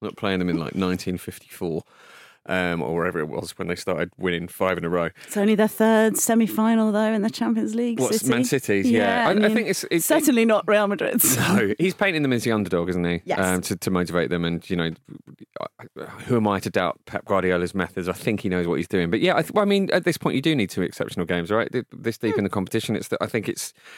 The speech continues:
Speaker 1: at this point, it's the best football played anywhere in the world. It's,
Speaker 2: Yeah.
Speaker 1: it's always,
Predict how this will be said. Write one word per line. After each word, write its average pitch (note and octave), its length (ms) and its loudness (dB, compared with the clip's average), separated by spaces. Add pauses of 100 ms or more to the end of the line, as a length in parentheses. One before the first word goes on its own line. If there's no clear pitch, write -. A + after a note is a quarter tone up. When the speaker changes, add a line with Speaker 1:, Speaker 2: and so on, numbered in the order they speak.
(160)
Speaker 1:
at G#2 140 -2
this A2+ 140 0
point, G#2 240 0
it's G2 140 -2
the G#2 60 -10
best G#2 260 -2
football G#2 280 -2
played G#2 280 0
anywhere G#2 380 2
in G2+ 60 2
the G2+ 80 0
world. A2 320 0
It's, - 380 -8
Speaker 2:
Yeah. G2+ 120 -2
Speaker 1:
it's - 260 -6
always, G2 580 2